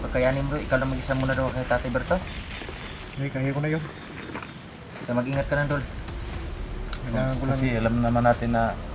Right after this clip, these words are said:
Speaker 3: malaki ding tulong ni Tatay Berto sa atin.
Speaker 2: Yun na nga.
Speaker 1: Yun.
Speaker 3: Nagkaganon siya, hindi natin tutulungan. Kaya nga, nagpasya tayo na kami na lang ni Dante maghanap sa mga bata ni Junji.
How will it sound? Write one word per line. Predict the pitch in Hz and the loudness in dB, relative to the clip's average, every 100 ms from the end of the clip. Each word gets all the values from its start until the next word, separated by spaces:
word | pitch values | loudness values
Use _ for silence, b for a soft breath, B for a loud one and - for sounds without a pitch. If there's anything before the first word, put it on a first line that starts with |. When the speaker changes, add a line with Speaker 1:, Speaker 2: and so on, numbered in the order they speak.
| - - - - - - | -6 -6 -6 -6 -6 -2
Speaker 3:
malaki | 107 110 120 | 4 4 4
ding | 113 113 107 | 0 0 0
tulong | 113 110 | 0 0
ni | 113 107 | 0 2
Tatay | 110 107 110 | 2 2 2
Berto | 107 107 - | 0 -2 0
sa | 110 98 | 4 4
atin. | 98 | 4
Speaker 2:
Yun | 117 - - 135 | -2 -4 -4 0
na | 143 | 2
nga. | 147 139 | 4 4
Speaker 1:
Yun. | 117 110 - - - - - - - | 2 -2 -4 -4 -4 -6 -6 -6 -4
Speaker 3:
Nagkaganon | - 92 - 104 104 107 110 110 | -4 0 6 6 6 4 4 2
siya, | 110 117 107 | 4 4 4
hindi | 104 | 2
natin | 107 107 117 | 2 2 2
tutulungan. | 104 - 107 104 113 110 - - - - - - - | -4 -4 -2 0 0 0 -10 -10 -8 -6 -6 -6 -2
Kaya | 110 113 | 2 4
nga, | 113 113 101 - - - - | 6 4 4 -2 -2 -2 -2
nagpasya | 101 117 - 117 | 2 2 4 4
tayo | 113 110 113 | 8 6 6
na | 104 110 107 - - - - - - - - | 2 2 2 -2 -8 -8 -8 -8 -6 -4 0
kami | - 110 113 | 4 4 6
na | 117 | 6
lang | 117 | 6
ni | 117 | 6
Dante | 113 117 117 | 6 6 6
maghanap | 113 110 113 113 | 2 4 4 4
sa | - | 4
mga | 113 113 | 2 4
bata | 110 113 113 | 10 10 8
ni | 107 | 2
Junji. | 110 117 107 | 0 -2 -2